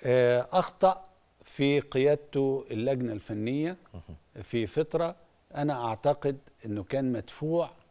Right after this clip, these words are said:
Speaker 1: آه، ليها.
Speaker 2: تمام. كابتن عماد سليمان.
Speaker 1: آه، هقول له يا عماد سليمان، آه، هقول له الله يعينك.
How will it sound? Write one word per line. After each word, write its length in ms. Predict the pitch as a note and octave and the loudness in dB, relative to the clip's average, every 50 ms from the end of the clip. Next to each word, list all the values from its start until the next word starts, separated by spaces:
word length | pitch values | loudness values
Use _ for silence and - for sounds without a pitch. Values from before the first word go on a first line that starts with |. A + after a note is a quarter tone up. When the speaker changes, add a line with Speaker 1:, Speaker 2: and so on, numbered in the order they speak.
| _ _ _ _ _ _ _ _ _ _ _ _ _ _ _ - - | _ _ _ _ _ _ _ _ _ _ _ _ _ _ _ -6 -2
Speaker 1:
آه، 760 | A2+ G#2+ G#2+ G#2+ G#2 G#2 G#2 G#2 G2+ G#2 G#2 G#2 G2+ G#2 G#2+ | 0 2 2 2 0 -2 -4 -4 -6 -6 -8 -8 -8 -8 -4
ليها. 380 | G#2+ A#2 C3 A#2+ - - - - _ _ _ _ _ _ _ _ _ _ _ _ _ _ _ _ _ _ _ _ _ _ _ - | 0 2 2 2 2 -2 -12 -18 _ _ _ _ _ _ _ _ _ _ _ _ _ _ _ _ _ _ _ _ _ _ _ -12
Speaker 2:
تمام. 200 | - F#2 F2 D#2 - _ _ _ _ _ _ - - - A2 - - _ _ _ _ _ _ _ _ _ _ _ _ _ _ _ _ _ - | -10 -10 -10 -12 -18 _ _ _ _ _ _ -20 -18 -18 -18 -18 -20 _ _ _ _ _ _ _ _ _ _ _ _ _ _ _ _ _ -10
كابتن 200 | C3 A#2+ - A#2 | -8 -4 -2 -2
عماد 180 | G#2 G2+ A2 - | -2 -2 -6 -6
سليمان. 400 | - G2+ G2+ G#2 A2+ C#3+ F3+ E3+ D3 _ _ _ _ _ _ _ _ _ _ _ _ _ _ _ _ _ _ _ _ _ _ _ _ - | -8 -6 -4 -2 -2 -2 -2 -4 -10 _ _ _ _ _ _ _ _ _ _ _ _ _ _ _ _ _ _ _ _ _ _ _ _ -2
Speaker 1:
آه، 720 | B2 A#2 A#2 A#2 A#2 A#2 A2+ A2+ A2 A2 G#2 G#2+ G#2 G#2 G2 F#2 F#2 - _ - | 0 2 2 2 2 2 2 2 0 -2 -4 -6 -8 -10 -10 -12 -14 -16 _ -14
هقول 460 | A#2+ A#2+ A2 G2 B2+ E3 F#3+ G3 G#3 | -12 -10 -8 -8 -6 -6 -6 -6 -4
له 100 | G3 F3+ | -4 -4
يا 60 | D#3+ | -4
عماد 240 | D3+ D3+ D3+ C3+ - | -6 -6 -8 -10 -10
سليمان، 400 | - B2 A#2 A#2 A#2+ A#2 A#2 A2+ B2 _ _ _ _ _ _ - | -12 -14 -12 -12 -12 -14 -16 -16 -20 _ _ _ _ _ _ -18
آه، 440 | B2 B2+ B2 A#2 A#2 A#2 A#2 A2+ B2 A#2 A2 - _ _ _ _ _ _ _ _ _ _ _ _ _ _ _ _ - | -16 -14 -14 -14 -14 -16 -16 -18 -18 -20 -20 -20 _ _ _ _ _ _ _ _ _ _ _ _ _ _ _ _ -8
هقول 160 | C3+ E3 A3 | -6 -4 -2
له 60 | B3+ A3 | -2 -2
الله 180 | G#3 G#3 G#3+ | 0 0 0
يعينك. 400 | G#3+ G3+ F#3 G3 G3 E3+ C3+ A#2+ | 0 0 0 0 -2 -4 -6 -8